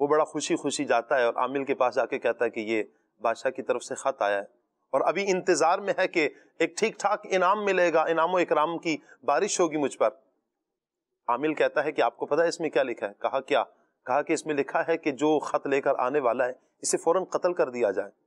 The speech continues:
इसने बादशाह के बारे में इस तरह के जुमले कहे, इसे कत्ल कर दिया जाए और इसके अंदर भूसा भर के वापस लौटा दिया जाए। वो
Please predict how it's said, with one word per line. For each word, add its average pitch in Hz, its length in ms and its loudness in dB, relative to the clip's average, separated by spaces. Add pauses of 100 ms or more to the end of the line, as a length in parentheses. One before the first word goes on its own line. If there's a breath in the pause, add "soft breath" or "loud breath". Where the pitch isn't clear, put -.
(400)
इसने 151 180 -2
बादशाह 131 340 0
के 170 120 -4
बारे 151 220 2
में 180 120 -2
इस - 120 -4
तरह 180 120 2
के 175 120 -2
जुमले 185 260 2
कहे, 117 160 0
इसे 131 200 0
कत्ल 202 260 0
कर 190 180 0
दिया 165 200 4
जाए 107 180 0 (540 soft breath)
और 151 520 2 (220)
इसके 170 240 2
अंदर 170 220 2
भूसा 175 360 -2
भर 170 180 2
के 185 140 0
वापस 151 440 -2 (120)
लौटा 160 280 2
दिया 156 240 0
जाए। 101 180 0 (880)
वो 135 420 2